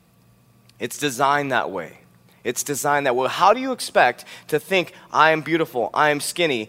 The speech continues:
and then all of a sudden it's gonna go down to your thinking mind? You think the vibration immediately is gonna shift and then the whole world's gonna change and you've been doing this for thirty-two years? No. It takes daily repetition with passion over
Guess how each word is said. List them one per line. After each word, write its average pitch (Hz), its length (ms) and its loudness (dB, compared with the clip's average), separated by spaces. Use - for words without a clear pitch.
and 131 100 -2
then 160 80 4
all 160 100 8
of 165 60 0
a - 20 -10
sudden 175 140 2
it's 156 120 -6
gonna 151 140 0
go 139 80 -2
down 160 220 2
to 170 60 -6
your 156 80 -2
thinking 160 320 -6
mind? 131 180 0
You 147 80 -4
think 175 220 -4
the 156 60 0
vibration 147 680 0
immediately 151 400 -2
is 135 100 -8
gonna 135 140 -2
shift 160 380 -2
and 135 80 -6
then 135 40 -6
the 123 80 -2
whole 147 160 2
world's 147 260 0
gonna 135 140 -6
change 147 360 -6
and 135 80 -6
you've 127 80 -6
been 123 80 -8
doing 131 180 -4
this 147 100 -6
for - 140 -12
thirty-two 127 420 -6
years? 123 380 -8
No. 165 380 -6
It 262 120 4
takes 185 280 0
daily 147 600 0
repetition 151 800 0
with 147 180 0
passion 139 560 0
over 143 440 2